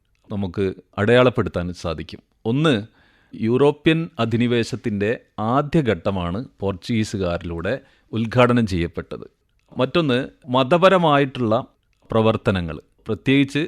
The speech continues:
ക്രിസ്തുമതവൽക്കരണത്തിൻ്റെയും സാംസ്കാരികമായ മിശ്രണത്തിൻ്റെയും വാസ്തുവിദ്യയുടെയും ആദ്യത്തെ, യൂറോപ്യൻ ഭാഗത്തു നിന്നുള്ള ആദ്യത്തെ പ്രവർത്തനമായിരുന്നു പോർച്ചുഗീസുകാർ നടത്തിയത്.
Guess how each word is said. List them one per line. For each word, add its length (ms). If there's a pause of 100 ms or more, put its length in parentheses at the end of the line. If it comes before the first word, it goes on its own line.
(260)
ക്രിസ്തുമതവൽക്കരണത്തിൻ്റെയും 1600 (460)
സാംസ്കാരികമായ 1080 (180)
മിശ്രണത്തിൻ്റെയും 960 (440)
വാസ്തുവിദ്യയുടെയും 1120 (440)
ആദ്യത്തെ, 580 (440)
യൂറോപ്യൻ 500 (400)
ഭാഗത്തു 440
നിന്നുള്ള 300
ആദ്യത്തെ 520 (300)
പ്രവർത്തനമായിരുന്നു 1040 (140)
പോർച്ചുഗീസുകാർ 720 (280)
നടത്തിയത്. 480